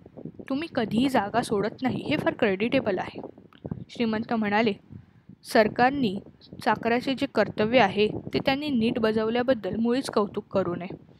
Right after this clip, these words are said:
इथे आम्हास प्रत्येक मिनिटाचे वेतन दिले जाते. आम्ही जागेवरच असायला हवे." "अहो पेशवे, मग इतरांना हे असं का वाटू नये? ह्याचा जबाब देणे कठीण आहे.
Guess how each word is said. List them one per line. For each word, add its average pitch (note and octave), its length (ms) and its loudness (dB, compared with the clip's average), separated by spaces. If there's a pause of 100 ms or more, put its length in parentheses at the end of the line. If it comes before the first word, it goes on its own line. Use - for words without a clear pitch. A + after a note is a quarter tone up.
(240)
इथे - 220 -4
आम्हास C#4+ 320 0
प्रत्येक B3+ 420 0
मिनिटाचे A3 440 0
वेतन G3+ 340 -2
दिले F#3 240 -2
जाते. - 320 -8 (380)
आम्ही B3 260 -2
जागेवरच B3 640 2
असायला F#3+ 360 -2
हवे." - 240 -8 (840)
"अहो B3 160 0
पेशवे, G#3 560 -2 (420)
मग D4 160 -2
इतरांना D4 460 -4
हे D#4+ 120 -4
असं D4 240 -2
का D#4 180 -2
वाटू A#3 320 -2
नये? D3 240 -6 (880)
ह्याचा A3+ 420 -2
जबाब B3+ 360 -4
देणे C#4 240 -6
कठीण C#4 380 -6
आहे. - 240 -10